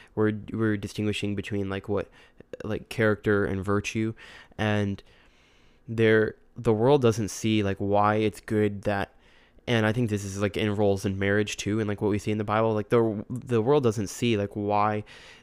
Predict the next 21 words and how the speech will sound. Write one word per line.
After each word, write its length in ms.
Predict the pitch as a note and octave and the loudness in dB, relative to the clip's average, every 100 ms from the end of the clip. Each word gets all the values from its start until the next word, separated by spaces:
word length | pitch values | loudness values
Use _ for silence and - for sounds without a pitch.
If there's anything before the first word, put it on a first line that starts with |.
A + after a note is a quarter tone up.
| - A2+ | -20 -20
certain 680 | - - B2 G#2 A2+ G#2+ G2+ - _ _ _ - _ - | -14 0 2 4 2 0 -2 -8 _ _ _ -20 _ -8
r-, 260 | G#2+ G#2+ - _ | -6 -6 -12 _
roles 640 | - A2 A#2+ A#2 G#2+ G#2+ - | -4 6 8 10 8 4 0
are 120 | G#2 | -4
complementary 680 | A2 G2+ G2+ C3 C#3 A2+ G#2 | -2 -2 0 2 2 -2 -2
to 100 | G#2 | -2
one 140 | G2+ | -2
another, 300 | G2+ G2+ G#2 | -2 -2 -2
like, 180 | G2+ G#2 | -2 -2
why 480 | G#2+ A2 A2 A2+ A2 - - - _ - A2 | 2 2 2 0 -4 -14 -20 -20 _ -14 0
God 340 | A2 G#2 G2+ | 2 4 2
says, 400 | - G2+ F#2+ - A2 | 0 0 0 -4 -8
"Okay, 280 | G#2+ G#2+ | -4 -2
you, 260 | G2+ G2+ G#2 - _ | -2 -4 -6 -8 _
the, 400 | A2 G#2+ A2 G#2 G2+ | -12 0 2 4 2
the 100 | G#2 | 2
man's 340 | A2+ A2+ G#2+ | 4 4 2
gonna 180 | A#2 G#2 | -2 0
be 160 | G#2+ | 0
the 120 | G#2 G2 | 0 0
leader, 580 | A#2 A#2 G2 F#2+ G#2 | 2 2 2 0 -2